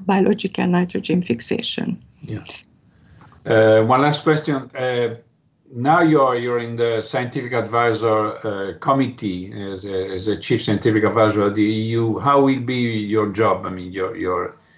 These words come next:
Speaker 2: duty with, with the, with the E U?
Speaker 1: Actually, this scientific advice mechanism was created by the European Commission in two thousand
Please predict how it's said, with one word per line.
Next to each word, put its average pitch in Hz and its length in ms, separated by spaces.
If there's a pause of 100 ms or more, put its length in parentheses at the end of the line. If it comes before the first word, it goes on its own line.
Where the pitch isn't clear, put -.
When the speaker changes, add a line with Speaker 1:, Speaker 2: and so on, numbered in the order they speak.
(280)
Speaker 2:
duty 113 640 (500)
with, 101 320
with 101 240
the, 98 220
with 95 180
the 101 80
E 98 260 (100)
U? 85 280 (1400)
Speaker 1:
Actually, 247 760
this 233 220
scientific 233 840
advice 202 420
mechanism 202 760
was 202 300
created 196 560
by 185 160
the 180 120
European 196 460
Commission 196 560
in 185 220
two 202 140
thousand 185 680